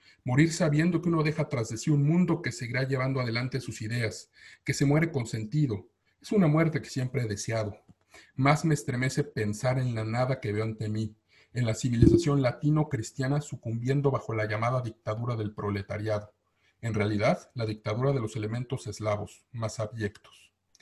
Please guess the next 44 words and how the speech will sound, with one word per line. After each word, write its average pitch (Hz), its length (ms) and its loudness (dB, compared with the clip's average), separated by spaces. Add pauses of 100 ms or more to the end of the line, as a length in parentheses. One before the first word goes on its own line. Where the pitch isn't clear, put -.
(360)
Y 120 140 -6
si 139 200 0
es, - 400 -2 (120)
esta 147 460 0
la, 107 120 0 (120)
es 127 120 -4
la 120 80 -2
verdad, 117 480 -2
porque 107 260 -6
esto 127 160 -6
es 127 80 -6
lo - 100 -6
que 107 140 -8
quieren 117 260 -4
tanto 107 280 -6
Churchill 123 420 -6
como 104 220 -4
Roosevelt, 147 520 -2 (440)
y 120 220 0
ellos 147 260 2
son 139 160 0
los 131 140 -4
más 123 200 -4
fuertes, 131 420 -8
entonces, 135 640 -6 (300)
¿qué 240 120 -6
sentido 220 400 2
tiene 202 200 2
ya 190 120 2
la 185 160 2
creación 175 440 -2
en 170 60 2
la 117 80 -2
historia 127 280 -4
de 113 80 -4
la - 60 -14
cultura? 123 500 -6 (580)
Solo 156 360 2
dos 147 200 2
actitudes 139 520 -2
pueden 131 340 -2
aún 127 200 -2
encontrar 113 400 -4
justificación, 104 840 -8